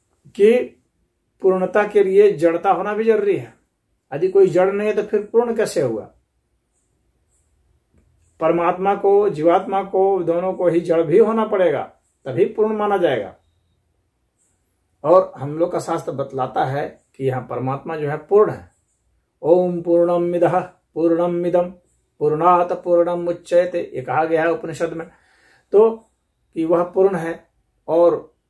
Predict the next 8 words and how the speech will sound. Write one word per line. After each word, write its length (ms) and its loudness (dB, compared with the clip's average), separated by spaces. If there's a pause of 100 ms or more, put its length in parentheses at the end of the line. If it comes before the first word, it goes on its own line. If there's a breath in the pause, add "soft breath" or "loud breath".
(180)
उस 320 -4 (380)
पूर्ण 240 4
से 320 -10 (760)
यह 160 2
सब 260 -6
कुछ 180 2
परिपूर्ण 480 0
है। 260 -14